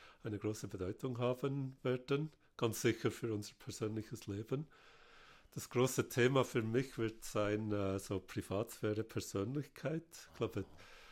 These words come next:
da, das entwickelt sich im Moment einfach rasend schnell, aber man hat noch nicht wirklich so, auch so einen Rahmen gefunden,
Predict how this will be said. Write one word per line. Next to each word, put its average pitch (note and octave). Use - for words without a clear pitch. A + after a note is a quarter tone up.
da, A2+
das -
entwickelt A2+
sich C#3
im C3
Moment B2+
einfach A#2+
rasend A#2
schnell, G#2+
aber A#2+
man G#2
hat G#2+
noch G2+
nicht -
wirklich G#2
so, -
auch G2+
so F#2+
einen F#2+
Rahmen F2+
gefunden, C#3+